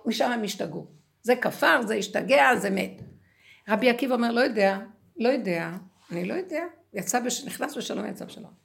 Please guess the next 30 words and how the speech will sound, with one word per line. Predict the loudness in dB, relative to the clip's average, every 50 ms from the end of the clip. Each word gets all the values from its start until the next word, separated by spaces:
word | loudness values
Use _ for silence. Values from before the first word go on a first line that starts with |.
| _ -20 -20 -12 -6
אותו | -4 2 4 4 6
דבר | 6 4 2 2
המקרה | 0 0 -2 -4 -4 -4 -2 -2 -2
הזה. | -2 -2 -4 -8 -10 -10 -14 -20 -20 -20 -20 -14 -4
בא | -2 0
המל-, | 2 2 2 2 0 -2 -2 -4
המלאכים, | -4 -4 -4 -4 -6 -6 -8 -6 -6 -6
השכל | -4 2 2 2 2 2 0 -2
הנבדל | -2 -2 -4 -6 -6 -4 -2 -2 -2 -2
שלו | -2 -6 -8 -6 -4 -4
אומר | -4 -4 -4 -6 -8 -8
לו, | -8 -8 -10 -12 -16 -20 _ _ _ _ _ _ _ _ -6
"תגידו, | -6 -2 0 0 0 0 0
הלו, | 0 0 0 0 0 0 -2 -4
הוא | -8 -6 -4
תלמיד | -4 -4 -4 -4 -6
חכם | -8 -10 -6 -4 -6 -6 -4 -6
עצום, | -6 -2 0 0 2 2 2 0 0
כל | 0 2 2
הגמרא | 2 2 0 -2 -2 -2
זה | -4 -4 -4 -4
רבי | -4 -4 -6
עקיבא. | -6 -6 -8 -10 -10 -12 -14 -20 -14 _ 2
איך | 2 2 4 2
יכול | 0 0 0 -2 0
להיות | 0 0 0 0 -2 -4 -10 -18 -18 -10
שזה | -4 -4 -2 0 0 0 -2 0
תורה | 0 -2 0 0 -2
וזו | -4 -6 -8 -8
שכרה? | -10 -10 -10 -10 -8 -8 -8 -10